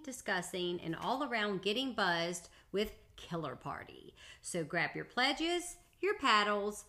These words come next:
a six-pack, and try not to get possessed. All right, so what's up, everybody? Like I said, this is Heather. <sighs>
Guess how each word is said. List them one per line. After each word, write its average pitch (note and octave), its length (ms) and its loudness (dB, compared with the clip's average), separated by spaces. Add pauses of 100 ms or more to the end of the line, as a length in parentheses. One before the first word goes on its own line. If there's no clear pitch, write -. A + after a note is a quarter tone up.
(220)
a B3 80 -4
six-pack, G#3 800 0
and G3+ 160 -2
try G#4+ 240 4
not A#3+ 220 0
to F3+ 80 -6
get - 260 -6
possessed. C3+ 720 -6 (1300)
All G#3 100 0
right, F4 380 2 (220)
so F#3 560 0
what's G3+ 260 -2
up, D#4 180 6
everybody? C4+ 1080 2 (120)
Like F3+ 240 -2
I F#3 60 -4
said, A#3+ 460 0
this F#3 180 -6
is F3 120 -10
Heather. B3 720 -2
<sighs> - 60 -20